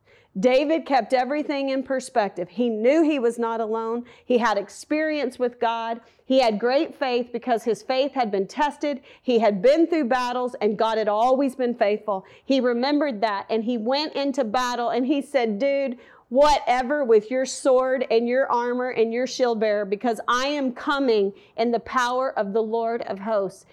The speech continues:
He knew exactly. He said, "Not only am I gonna strike you down, I'm gonna cut off your head. And I will give the dead bodies of the hosts of the Philistines these day, this day to the birds of the air and to the wild beasts."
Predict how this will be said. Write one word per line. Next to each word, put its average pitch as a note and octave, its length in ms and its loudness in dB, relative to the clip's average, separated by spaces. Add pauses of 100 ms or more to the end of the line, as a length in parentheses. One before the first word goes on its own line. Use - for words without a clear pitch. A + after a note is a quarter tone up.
(140)
He C#4 160 2
knew C4+ 160 4
exactly. A3 880 0 (720)
He D#4+ 160 4
said, C#4+ 360 0
"Not D4+ 260 0
only D4+ 300 -2
am B3 100 2
I C4+ 140 0
gonna B3 240 -2
strike B3+ 440 -4
you C4 120 -4
down, A#3+ 360 -2
I'm C4+ 200 -2
gonna A3 160 -2
cut C4+ 260 -2
off A#3+ 280 -4
your A3+ 180 -4
head. G3 340 -2 (800)
And B3 160 2
I D4 180 2
will C#4 160 0
give C4 320 0
the B3 80 2
dead C4+ 340 0
bodies C4 460 -2
of A3 140 -4
the A#3 80 0
hosts C#4 320 -2
of A#3+ 100 -2
the A3+ 80 -2
Philistines B3+ 640 -2
these A#3 220 -4
day, A#3+ 320 -2
this A#3+ 300 -2
day A#3+ 280 0
to A#3+ 140 -4
the G#3 80 -2
birds B3+ 500 -2
of A3+ 160 0
the A3+ 220 -4
air G#3+ 260 2
and G#3 160 -2
to B3 80 -6
the G#3+ 100 -4
wild A3 440 -2
beasts." F#3+ 440 -4